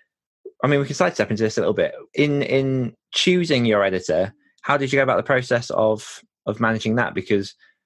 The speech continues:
from what I've found, trying to get an editor to obviously give you an honest opinion of their work is,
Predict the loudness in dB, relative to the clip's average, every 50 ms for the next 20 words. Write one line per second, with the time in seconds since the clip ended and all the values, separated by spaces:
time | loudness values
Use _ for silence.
0 | _ _ _ -2 0 2 2 4 4 2 2 2 2 0 0 0 0 -2 -2 -2
1 | 0 0 -2 -2 -4 -4 -6 -8 -10 -12 -16 _ _ _ _ _ _ _ _ _
2 | _ _ _ _ _ _ -16 -4 0 2 2 2 2 2 0 0 -2 -4 -2 -2
3 | 0 2 2 2 0 -2 -4 -8 _ _ _ _ _ 0 2 2 2 0 0 -2
4 | -2 -2 -4 -4 -4 -4 -2 0 0 -2 -2 -2 -4 -4 -2 0 0 0 0 -2
5 | -4 -4 -6 -8 -8 -6 -4 -4 -2 -2 -4 -2 0 0 0 2 2 2 0 -2
6 | -4 -4 -4 -2 -2 -4 -6 -10 -12 -14 -16